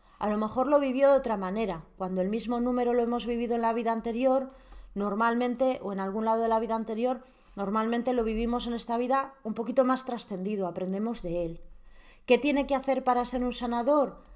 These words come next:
Aprender a mirarse hacia sí mismo, conocerse. Lo tiene fácil porque tiene un número positivo, así que la vida anterior acabó todo lo que decidió empezar, y además lo tiene dentro de sus números, esa intuición o ese tercer ojo lo tiene en su interior.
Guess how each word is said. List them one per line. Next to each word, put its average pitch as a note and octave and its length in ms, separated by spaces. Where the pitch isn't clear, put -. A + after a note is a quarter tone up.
Aprender G3+ 420
a B3 100
mirarse A#3 460
hacia G#3 280
sí G#3 200
mismo, F3+ 540
conocerse. F3+ 880
Lo G#3+ 160
tiene A3+ 300
fácil D4+ 440
porque G#3+ 240
tiene A#3+ 220
un A3+ 120
número B3 320
positivo, A#3+ 580
así B3 240
que G#3+ 100
la G#3 100
vida G#3 140
anterior G#3+ 460
acabó E3+ 380
todo A3 220
lo G3+ 120
que E3+ 120
decidió E3 380
empezar, B3 500
y B3+ 120
además C#4+ 580
lo A3 140
tiene B3 260
dentro B3+ 320
de B3+ 80
sus G3+ 260
números, F#3+ 480
esa G3 180
intuición A3+ 560
o A3 40
ese G#3+ 180
tercer A3 320
ojo A3+ 180
lo B3+ 100
tiene A#3 220
en B3 60
su A3+ 140
interior. E3+ 520